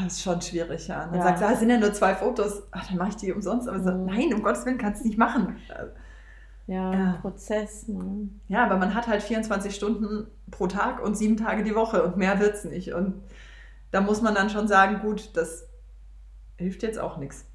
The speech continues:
Speaker 1: Jetzt muss ich halt für meine Arbeit einfach Geld verlangen und wenn das meine allerbeste Freundin ist und die braucht ein Businessfoto, mein Gott, dann mach ich das natürlich.“
Speaker 2: Mhm.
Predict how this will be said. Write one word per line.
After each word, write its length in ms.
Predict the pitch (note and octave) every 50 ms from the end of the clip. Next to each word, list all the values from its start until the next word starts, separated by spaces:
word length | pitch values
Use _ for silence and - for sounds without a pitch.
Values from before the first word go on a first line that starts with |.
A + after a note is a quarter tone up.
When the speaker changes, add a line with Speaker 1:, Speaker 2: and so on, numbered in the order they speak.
| - -
Speaker 1:
Jetzt 140 | F3 - F#3
muss 180 | F3 F#3 F#3
ich 140 | G#3 G3 -
halt 120 | A3 C#4 -
für 100 | - F3
meine 220 | F3+ E3+ E3 -
Arbeit 280 | - F#3 G#3+ G#3+ G#3 -
einfach 320 | - F#3 - F3 - -
Geld 180 | - D#3 F#3+ -
verlangen 440 | - A3 F3+ D3 E3 A3 A#3 G3
und 220 | E3 F3+ F#3 F#3 -
wenn 160 | D#3+ F3 G#3+
das 160 | G#3+ G#3+ G#3+
meine 280 | F3 E3 F3+ F3+ - -
allerbeste 480 | F3+ F#3+ G#3 G3+ E3+ G3 - - -
Freundin 360 | - - D3+ F3 A3 B3 A#3+ -
ist 160 | - - -
und 120 | F3 F3+
die 60 | F3+
braucht 280 | - D3 E3 F3 - -
ein 360 | F3+ F#3 F3 - - - -
Businessfoto, 580 | - G3+ G#3+ B3+ A#3+ A#3 - - D#3+ - E3 D3+
mein 220 | D#3+ D#3 C#3+ - -
Gott, 220 | - D#3+ - - -
dann 120 | D3+ D3+ C#3
mach 140 | D#3 D#3+
ich 60 | - -
das 140 | - - -
natürlich.“ 540 | - - - - - - - - - - -
Speaker 2:
Mhm. 580 | - F3 F3+ F#3 F3+ F3 F3 F3 F3+ F#3+ F#3+ F3+